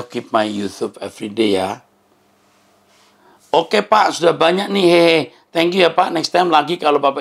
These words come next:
izinkan, semua Bapak diberkati dengan kesehatan untuk melayani. Oke, you are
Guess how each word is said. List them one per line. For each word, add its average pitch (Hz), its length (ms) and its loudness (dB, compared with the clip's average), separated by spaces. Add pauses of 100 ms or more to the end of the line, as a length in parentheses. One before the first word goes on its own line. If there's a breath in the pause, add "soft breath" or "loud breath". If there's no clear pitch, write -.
izinkan, 131 400 -2
semua 131 240 0
Bapak 139 240 0
diberkati - 960 -6
dengan 120 320 -4
kesehatan 110 400 -8
untuk 113 160 -10
melayani. 107 400 -6 (400 soft breath)
Oke, 156 240 0
you 165 160 4
are 160 80 4